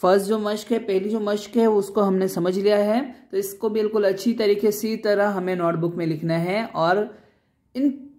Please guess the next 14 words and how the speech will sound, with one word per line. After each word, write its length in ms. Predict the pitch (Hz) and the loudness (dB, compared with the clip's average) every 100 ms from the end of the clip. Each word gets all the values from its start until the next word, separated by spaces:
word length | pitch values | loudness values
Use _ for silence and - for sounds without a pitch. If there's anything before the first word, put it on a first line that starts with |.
| - | -4
तस्वीरों 520 | 196 196 240 247 233 | -2 2 2 4 2
यानी 220 | 208 214 233 | 2 0 0
इन 220 | 254 247 | -2 0
अल्फाजों 480 | 196 190 208 208 220 | -2 2 2 2 0
को 140 | 208 196 | 0 0
देखकर 340 | 175 170 208 | 0 0 -2
जवाब 380 | 165 165 165 170 | 0 0 2 0
भी 160 | 175 208 | 0 0
लिखना 340 | 202 208 214 | 0 0 -4
समझना 380 | 220 208 196 208 | -2 -2 -2 -2
है 100 | 214 | -4
कि 140 | 214 - | -4 -6
किस 260 | 220 226 | -8 -4
तरह 440 | 226 208 233 254 | -2 2 2 0